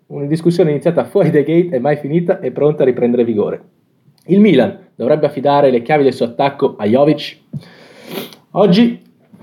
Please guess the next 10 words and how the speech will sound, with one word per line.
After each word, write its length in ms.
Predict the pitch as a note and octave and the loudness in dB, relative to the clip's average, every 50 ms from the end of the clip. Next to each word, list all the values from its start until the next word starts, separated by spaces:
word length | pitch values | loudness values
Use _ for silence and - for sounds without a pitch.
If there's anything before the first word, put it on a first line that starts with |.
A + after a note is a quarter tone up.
| - _ _ _ - | -20 _ _ _ -16
i 80 | C#3 | -10
dibattenti 580 | C3 D3 D3+ D3+ - - G3+ G#3 G3+ G#3 G3+ F#3 | -6 -4 -4 -4 0 2 2 2 2 0 -2 -4
sono 640 | E3 - E3 D#3+ D#3 D3 D3 C#3+ C#3+ C#3 C3+ C3 B2+ B2+ | -2 2 2 2 2 4 2 2 4 4 4 4 2 2
Gio, 380 | C3 E3+ G#3+ A3+ E3 A2 - _ _ | 2 2 2 2 0 -6 -14 _ _
l'agente 340 | - B2 A#2+ C3+ D#3 E3 D3 | -8 -6 -4 -2 -2 -2 -4
sportivo 320 | - - C3+ C3 - B2 A#2 | -4 -6 -8 -8 -6 -6 -6
in 80 | A2+ | -4
pausa. 480 | A2 D#3 F3 F#3 G3 F#3 E3+ - - - - - - - - - - _ | -2 0 0 2 2 2 0 -2 -4 -10 -16 -16 -16 -20 -20 -20 -20 _
Ciao 220 | _ - C3 C3+ | _ 0 2 2
Gio. 480 | C3+ D#3 G3 - - - - - - | 4 4 2 2 0 -2 -10 -18 -20